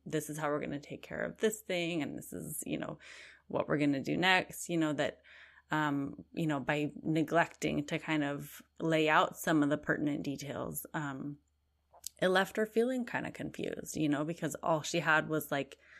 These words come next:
the big picture, you know, the end goal. And it, it,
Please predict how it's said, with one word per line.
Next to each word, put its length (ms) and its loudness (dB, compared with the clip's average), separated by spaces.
the 80 2
big 240 4
picture, 600 0
you 140 2
know, 120 4
the 160 6
end 240 6
goal. 520 6
And 180 4
it, 240 0
it, 220 -4